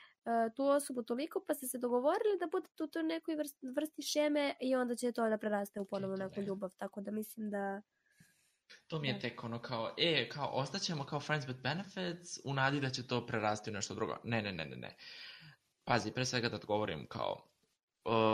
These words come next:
Speaker 2: ostati prijatelj, barem u mom slučaju, nakon raskida, mislim, kod mene, mislim, moj mozak, onako kako sam, <laughs> ono, kako sam se razvijao kao, ono, jel te, mlađa persona, pa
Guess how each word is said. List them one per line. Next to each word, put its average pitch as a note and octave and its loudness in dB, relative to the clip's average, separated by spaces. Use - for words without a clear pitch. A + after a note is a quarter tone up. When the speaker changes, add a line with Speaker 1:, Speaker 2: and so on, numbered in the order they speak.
Speaker 2:
ostati D#3 0
prijatelj, B2+ 0
barem A#2+ -2
u A2 -2
mom B2 0
slučaju, G#2+ -8
nakon B2 -2
raskida, A#2 -4
mislim, B2+ -4
kod C3+ -2
mene, E3 0
mislim, A2 -6
moj B2 2
mozak, A2 2
onako G#2+ -2
kako - -2
sam, B2+ 2
<laughs> - -2
ono, A2 -2
kako A2+ 0
sam A2+ -4
se A2+ 0
razvijao G#2+ 2
kao, D#2+ -4
ono, A2+ -2
jel A2 2
te, A#2 -4
mlađa G#2 -4
persona, B2 2
pa - -6